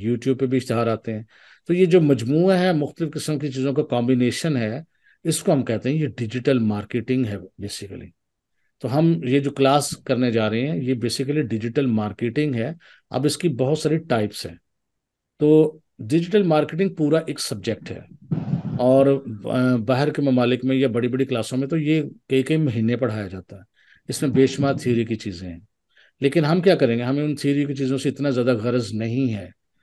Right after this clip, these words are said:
हमने to the point चलना है। जो चीज़ें स्किप कर सकते हैं वो हम स्किप कर देंगे,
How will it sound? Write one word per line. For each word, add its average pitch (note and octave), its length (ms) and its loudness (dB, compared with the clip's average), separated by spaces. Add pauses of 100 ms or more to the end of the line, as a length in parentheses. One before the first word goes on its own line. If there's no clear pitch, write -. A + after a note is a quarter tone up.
(220)
हमने D3 200 2
to D#3 220 0
the D#3 160 6
point B2 180 2
चलना A2 300 -2
है। A2 360 -2
जो B2 140 0
चीज़ें C3 300 0
स्किप - 440 -6
कर C#3 120 2
सकते C3+ 300 -4
हैं C3+ 60 0
वो C3 100 2
हम A#2 80 0
स्किप A#2 300 -6
कर A2 140 -2
देंगे, G2+ 340 -6